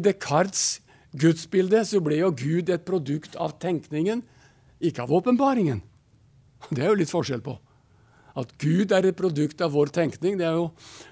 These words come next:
det er mange som har forsøkt det, og det ble det i modernismen. Samtidig så var det fornuften som skulle styre, og man leste altså gjennom bibeltekster og materiale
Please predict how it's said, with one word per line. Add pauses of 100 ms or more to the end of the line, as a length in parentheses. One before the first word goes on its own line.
(140)
det
er
mange
som
har
forsøkt
det, (340)
og
det
ble (100)
det
i
modernismen. (1200)
Samtidig
så
var
det
fornuften
som
skulle
styre, (340)
og
man
leste
altså
gjennom
bibeltekster
og
materiale